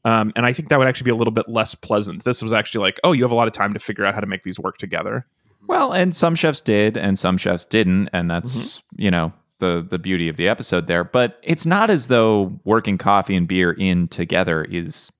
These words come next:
Speaker 2: easy. I mean, they're both bitter. They're totally different ingredients and react to
Speaker 1: Mm-hmm.
Speaker 2: food in completely different ways. And we saw,
Speaker 1: One's
Speaker 2: like,
Speaker 1: a breakfast drink, one's a dinner drink.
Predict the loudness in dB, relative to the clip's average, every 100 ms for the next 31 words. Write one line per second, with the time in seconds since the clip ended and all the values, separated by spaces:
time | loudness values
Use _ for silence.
0 | _ -4 0 0 -2 -8 -6 0 2 2
1 | 2 0 0 -2 2 4 2 0 -8 -20
2 | -20 _ -2 0 2 0 -4 -10 _ 0
3 | 2 2 0 0 -2 -2 -4 -8 _ _
4 | -4 0 0 2 2 2 2 0 0 0
5 | 2 2 0 -4 -4 -2 0 -2 -4 -6
6 | -4 -4 -4 -4 -2 0 2 2 0 -2
7 | -2 -4 0 2 2 2 0 0 -2 0
8 | 0 2 0 0 -2 -2 0 -2 -4 -6